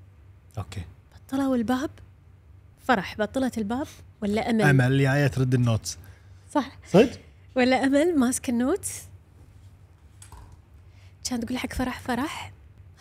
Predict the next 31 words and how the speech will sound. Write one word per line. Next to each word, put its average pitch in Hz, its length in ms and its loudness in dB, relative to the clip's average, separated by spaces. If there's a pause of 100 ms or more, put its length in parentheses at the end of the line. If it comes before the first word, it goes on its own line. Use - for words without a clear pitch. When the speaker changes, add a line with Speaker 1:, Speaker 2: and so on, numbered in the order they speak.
(760)
Speaker 2:
ترى 240 180 -2
أنا 240 100 -2
بكت 226 300 -4
منك 196 320 -6
النوتس. - 520 -12 (1900)
وأبي 233 280 0
أرد 240 200 -2
لك 240 220 -4
إياهم، 247 500 -2 (800)
لأن 226 680 -4 (300)
لو 240 160 0
شي - 120 -4
يصير 277 260 -2
أنا 233 160 -4
ما 233 120 -4
أحب 214 180 -4
أشوف 202 260 -6
أحد 214 320 -10 (340)
يسقط 247 400 -2 (240)
ويفشل، 226 560 -4
أنا 196 220 -6
مو 226 140 -4
هذه 214 220 -4
الإنسانة، 233 580 -8 (360)
فأبي 202 220 -6
أعتذر 220 420 -4
منك 262 320 -4 (120)
وأرد 202 240 -4
لك 185 200 -10
هذه 185 160 -16
النوت". - 260 -20